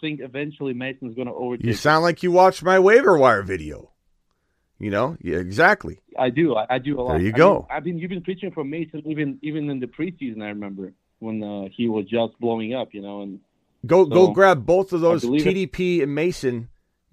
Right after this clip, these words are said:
Speaker 2: after you trade three of your guys for Mooney or D K or something, and all of a sudden you have a, just m-, three
Speaker 1: Yeah, that's
Speaker 2: amazing
Speaker 1: right.
Speaker 2: options. Go,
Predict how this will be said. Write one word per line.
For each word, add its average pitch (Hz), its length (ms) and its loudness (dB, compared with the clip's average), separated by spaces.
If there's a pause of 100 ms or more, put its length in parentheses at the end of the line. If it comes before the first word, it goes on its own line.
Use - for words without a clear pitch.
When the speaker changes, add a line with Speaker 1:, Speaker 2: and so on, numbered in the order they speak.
(120)
Speaker 2:
after 131 280 0
you 127 80 -2
trade 151 340 -2
three 160 240 -4
of 151 80 0
your 135 100 0
guys 143 400 4
for 117 440 2
Mooney 131 380 -2
or 101 100 -2
D 113 160 -4
K 117 240 0
or 92 100 -2
something, 82 340 -10
and 80 140 -12
all 95 140 -8
of 95 40 -10
a - 40 -18
sudden 95 160 -8
you 98 60 -8
have 92 160 -6
a, 85 100 -10
just 85 240 -14
m-, 90 200 -10
three - 280 -4
Speaker 1:
Yeah, 95 80 -2
that's 107 120 -2
Speaker 2:
amazing 95 340 -6
Speaker 1:
right. 82 100 -14
Speaker 2:
options. 85 400 -10
Go, - 120 -10